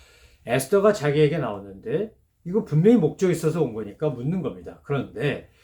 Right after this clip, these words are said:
왕후 에스더가 행동으로 옮길 때, 하나님께서 역사하시는 게 뭡니까? 행동하면 하나님의 도우시는 게 바로 이겁니다. 오늘 본문에 보니까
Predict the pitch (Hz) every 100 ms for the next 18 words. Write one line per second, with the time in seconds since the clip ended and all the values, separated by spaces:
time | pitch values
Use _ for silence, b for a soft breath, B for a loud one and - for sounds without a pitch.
0 | b b b b 104 101 104 143 160 180
1 | 123 123 - 160 175 175 214 220 214 202
2 | 202 202 120 120 147 170 135 - 95 85
3 | - 175 185 180 175 175 139 - - 151
4 | - 156 143 107 95 90 - 156 - b
5 | b b - 220 226 226 208 202 214 214
6 | 196 196 185 175 180 135 131 135 143 139
7 | 135 139 - 175 170 196 117 98 131 131
8 | 151 139 127 135 139 104 98 - 101 120
9 | 117 -